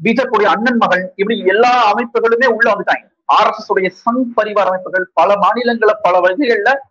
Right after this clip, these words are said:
இதுக்கு இந்த ஊழலுக்கு எதிரான போராட்டம்னு உருவாக்குனாங்க. அது அண்ணா ஹசாரே உட்பட, அண்ணா ஹசாரே ஒண்ணும் வந்து அவர் நடுநிலைவாதியெல்லாம் கிடையாது. அவர் காந்தின்ற போர்வையில சுத்திட்டு இருந்த ஒரு ஆர் எஸ் எஸ் காரவர்.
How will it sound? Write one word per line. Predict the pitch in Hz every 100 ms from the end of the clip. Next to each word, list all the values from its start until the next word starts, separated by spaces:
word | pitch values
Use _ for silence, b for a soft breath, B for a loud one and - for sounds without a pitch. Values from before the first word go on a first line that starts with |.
| _ _
இதுக்கு | 180 190 185
இந்த | 180
ஊழலுக்கு | 202 262 262
எதிரான | 220 202 196 190
போராட்டம்னு | 202 208 208
உருவாக்குனாங்க. | 220 202 175 214 208
அது | 175 143 147
அண்ணா | 165 214 208
ஹசாரே | 196
உட்பட, | 170 185 - 214 -
அண்ணா | 147 202
ஹசாரே | 196 190 185
ஒண்ணும் | 196
வந்து | 202 175 190 - _
அவர் | - 160
நடுநிலைவாதியெல்லாம் | 170 214 208 185 196 190
கிடையாது. | 165 160 -
அவர் | - 135
காந்தின்ற | 143 180 190 226 214
போர்வையில | - 202 220 196
சுத்திட்டு | -
இருந்த | 185 160 185
ஒரு | 202
ஆர் | 170
எஸ் | 220
எஸ் | -
காரவர். | 180 147